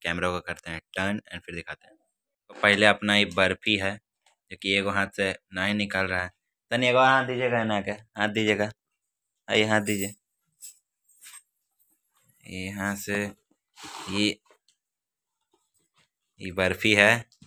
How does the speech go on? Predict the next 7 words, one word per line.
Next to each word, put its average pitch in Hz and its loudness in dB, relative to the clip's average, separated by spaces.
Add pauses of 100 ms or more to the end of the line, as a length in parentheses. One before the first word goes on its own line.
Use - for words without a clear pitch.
(840)
ये 92 -16
बर्फी 90 -6
को 92 -2
थोड़ा, 92 2 (180)
ए, 151 8 (280)
तोड़िएगा 175 8
नहीं, 143 4